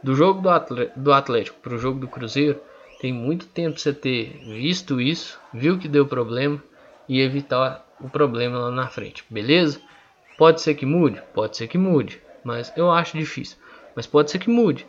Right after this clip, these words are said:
Se mudar, eu vou trazer a informação aqui, beleza? É basicamente isso que eu tinha pra falar.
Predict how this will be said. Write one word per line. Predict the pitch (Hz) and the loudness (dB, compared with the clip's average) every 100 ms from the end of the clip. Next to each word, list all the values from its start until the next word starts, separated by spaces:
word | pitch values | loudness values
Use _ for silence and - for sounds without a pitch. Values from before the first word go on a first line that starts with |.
| - | -20
Se | - | -4
mudar, | 180 196 160 | -2 0 4
eu | 170 | 4
vou | 165 175 | 2 -4
trazer | 165 165 143 | -2 -2 -2
a | |
informação | 127 - 123 131 - 127 | -4 -6 -6 -6 -8 -12
aqui, | - | -12
beleza? | - 104 113 156 202 185 - - - - - _ - | -18 -14 -2 0 0 -2 -16 -20 -20 -20 -20 _ -14
É | - | -6
basicamente | 131 190 214 180 156 143 147 | 2 4 4 0 0 -2 -4
isso | 143 | -6
que | 131 | -6
eu | |
tinha | - 131 | -6 -8
pra | 131 | -8
falar. | 127 120 123 156 160 | -6 -2 0 0 -2